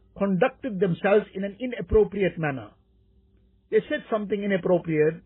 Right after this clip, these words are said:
they did something inappropriate which hurt us. We are insan,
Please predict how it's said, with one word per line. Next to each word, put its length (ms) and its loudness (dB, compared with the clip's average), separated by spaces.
they 100 2
did 280 -4
something 280 0
inappropriate 720 -2
which 120 -8
hurt 240 6
us. 160 -4
We 80 -8
are 80 -2
insan, 500 -6